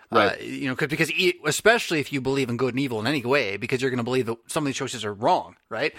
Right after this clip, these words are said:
Speaker 2: Like, like it's, a-, you can actually mess this thing up. And so both of, I, I wrote down the word hyper twice now. So you're, you're talking about socialized as, like, the T V is socialized to you. If you, if you watch the T V and just believe it, it says you've been socialized.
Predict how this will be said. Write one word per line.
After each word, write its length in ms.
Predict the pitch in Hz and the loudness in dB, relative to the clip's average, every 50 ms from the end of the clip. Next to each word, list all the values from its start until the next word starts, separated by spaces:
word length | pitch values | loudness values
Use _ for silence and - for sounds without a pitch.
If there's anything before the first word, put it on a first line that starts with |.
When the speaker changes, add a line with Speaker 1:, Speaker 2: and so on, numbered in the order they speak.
| - - - - | -12 -16 -6 -2
Speaker 2:
Like, 280 | - 120 120 - - | -2 -2 -2 -2 -4
like 140 | - 120 117 | -6 -6 -4
it's, 140 | 120 - - - | -6 -6 -2 0
a-, 120 | 139 139 | 0 0
you 100 | 143 143 127 | 0 0 0
can 80 | 160 | 0
actually 180 | 165 165 - 160 | 0 0 0 0
mess 220 | 147 170 165 - | 0 0 0 0
this 160 | - 143 127 - | -2 -4 -4 -2
thing 180 | - 127 123 | -2 -2 2
up. 280 | 131 160 190 214 - - - - - - | 4 4 4 2 0 -8 -18 -20 -12 -8
And 160 | - 127 123 | -6 -4 -2
so 400 | - - 147 139 139 135 123 - - - - - _ _ _ _ - | 0 2 2 2 2 0 -2 -4 -8 -16 -20 -20 _ _ _ _ -20
both 320 | 151 117 - 214 240 - | 0 4 6 6 6 4
of, 120 | 269 214 160 | 2 0 2
I, 120 | 143 156 | 2 2
I 100 | 156 160 | 2 2
wrote 180 | 160 202 233 233 | 2 2 2 2
down 120 | 247 240 | 0 0
the 60 | 226 196 | 0 0
word 140 | 165 147 | 0 -2
hyper 360 | - - - 156 156 - 131 123 | 0 0 0 0 0 -2 -4 -4
twice 420 | - - 135 127 131 120 - - | -4 -2 -2 -2 -2 -2 -4 -4
now. 240 | 117 101 92 92 95 | -4 -4 -4 -4 -6
So 260 | - - 160 147 143 | -4 -2 0 0 0
you're, 260 | - 139 147 151 139 | 0 0 -2 -4 -2
you're 160 | - 160 190 | -2 -4 -4
talking 260 | 190 - 220 214 - 220 | 0 0 0 0 0 0
about 180 | 208 165 135 | 0 0 0
socialized 960 | - - - - - 180 196 185 - - 143 123 113 110 110 113 110 107 - | -2 -6 -2 0 2 2 2 2 0 0 0 0 0 0 0 -2 -6 -6 -6
as, 180 | - 131 123 - | -6 -4 -2 -2
like, 120 | - 131 | -4 -4
the 80 | - 127 | -6 -8
T 240 | - - - 196 196 | -8 -4 -4 -2 -2
V 160 | 196 190 170 | 0 0 0
is 120 | 151 135 | 0 -2
socialized 540 | - - 160 160 147 - 156 147 139 131 - | 0 0 0 0 0 0 0 0 0 0 -2
to 80 | - 135 | -2 -2
you. 80 | 127 | 0
If 200 | 131 143 135 - | 0 0 -2 -2
you, 480 | 151 151 147 143 135 131 - - 127 - _ - - - - - - - | -2 0 0 0 -2 -4 -6 -10 -14 -16 _ -18 -16 -16 -16 -14 -8 -6
if 160 | 175 - - | -4 0 0
you 80 | 196 | 4
watch 240 | 185 185 226 262 262 | 4 6 6 4 4
the 80 | - 254 | 0 -2
T 160 | 190 - 214 | -2 -2 0
V 120 | 180 185 | 0 0
and 60 | 170 151 | 0 -2
just 140 | 135 131 | -4 -4
believe 220 | - 151 156 165 160 | -2 0 0 0 0
it, 80 | 165 | -2
it 60 | 139 123 | -2 0
says 260 | - 139 127 113 117 | 0 0 0 0 -2
you've 100 | 123 113 | -4 -4
been 100 | 127 117 | -4 -2
socialized. 560 | - 131 127 113 - 117 101 87 - - - | -2 -2 -2 -2 -2 -4 -4 -4 -6 -8 -14